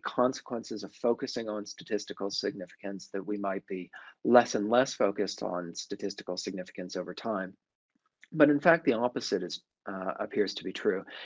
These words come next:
If we look at the results of randomized trials that are reported in, uh, Medline over time, it looks like more and more of those abstracts report at least, uh, one p-value. So, uh, we're, we're getting more and more,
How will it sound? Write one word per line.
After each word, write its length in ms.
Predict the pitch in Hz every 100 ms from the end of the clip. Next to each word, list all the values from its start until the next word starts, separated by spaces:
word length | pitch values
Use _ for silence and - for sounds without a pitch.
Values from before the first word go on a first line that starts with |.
| - -
If 140 | 135
we 80 | 156
look 180 | 151 156
at 80 | 151
the 80 | 104
results 380 | 120 131 135
of 100 | 123
randomized 580 | 117 107 107 104 98 104
trials 440 | - 104 98 98 -
that 140 | 101
are 100 | 95
reported 600 | 92 - 107 101 92 98 -
in, 400 | 98 90 85 - -
uh, 320 | 92 87 90 -
Medline 600 | 127 135 110 101 101 98
over 220 | 98 98
time, 420 | - 131 120 117 - - - -
it 80 | 147
looks 320 | 151 156 -
like 180 | 135 127
more 240 | 131 135
and 120 | 123
more 280 | 120 123 123
of 100 | 113
those 220 | 110 101
abstracts 800 | 110 117 117 - - 90 90 -
report 320 | 107 - 104
at 100 | 98
least, 300 | 104 90 - - -
uh, 180 | 98
one 300 | 98 107 104
p-value. 720 | 101 104 95 85 82 80 65 -
So, 360 | - 104 101 - - - -
uh, 140 | 104 104
we're, 180 | - 143 143
we're 160 | 151
getting 280 | 156 185 156
more 220 | 139 139
and 120 | 123 113
more, 580 | 113 113 113 107 107